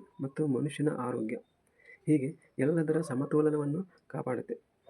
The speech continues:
ರಾಸಾಯನಿಕಗಳ ದಾಶಿ-, ದಾಶದಿಂದ ಹೊರಬಂದು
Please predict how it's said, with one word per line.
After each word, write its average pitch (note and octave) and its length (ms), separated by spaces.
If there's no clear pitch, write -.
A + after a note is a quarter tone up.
ರಾಸಾಯನಿಕಗಳ D3+ 720
ದಾಶಿ-, B2+ 760
ದಾಶದಿಂದ A#2+ 460
ಹೊರಬಂದು A2+ 560